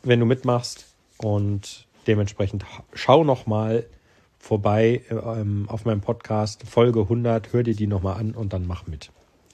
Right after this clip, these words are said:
Wir hören uns morgen wieder. Morgen, nachdem wir jetzt am Freitag eine kleine Ausnahme hatten, morgen ist wieder Business-Folge-Zeit. Das heißt, morgen wieder ab, neue Business-Folge. Und, ähm, dann schauen wir mal. Ich freue mich drauf.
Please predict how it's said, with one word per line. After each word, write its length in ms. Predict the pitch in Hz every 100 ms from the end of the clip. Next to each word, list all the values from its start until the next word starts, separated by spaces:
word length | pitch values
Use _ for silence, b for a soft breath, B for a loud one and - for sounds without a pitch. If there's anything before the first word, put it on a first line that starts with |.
| B B B B B B B
Wir 160 | 151 233
hören 100 | 294
uns 140 | 220
morgen 260 | 220 269 254
wieder. 180 | 190 135
Morgen, 600 | 170 240 233 233 226 160
nachdem 360 | 151 175 180
wir 80 | 175
jetzt 220 | 160 -
am 120 | 151
Freitag 460 | 139 147 165 160 151
eine 100 | 143
kleine 360 | - 147 147 151
Ausnahme 440 | 156 156 143 127
hatten, 280 | 143 147 135
morgen 300 | 135 151 147
ist 160 | 123
wieder 200 | 131 127
Business-Folge-Zeit. 1300 | 113 110 190 190 180 - 156 151 147 - 143 131 135 - b b b b
Das 140 | 123 120
heißt, 220 | 117 123
morgen 360 | 123 131 127
wieder 300 | 123 123 123
ab, 220 | 139 - 120
neue 280 | 127 139
Business-Folge. 1000 | 120 139 135 123 - - 123 123 123 120 B B B B -
Und, 1000 | 117 113 113 110 110 110 110 104 - -
ähm, 840 | 113 104 101 98 95 98 98 101 - _ _ _ -
dann 140 | -
schauen 160 | 233 208
wir 80 | 87
mal. 220 | 117 - _ -
Ich 120 | -
freue 140 | 151
mich 120 | 107 -
drauf. 340 | 110 117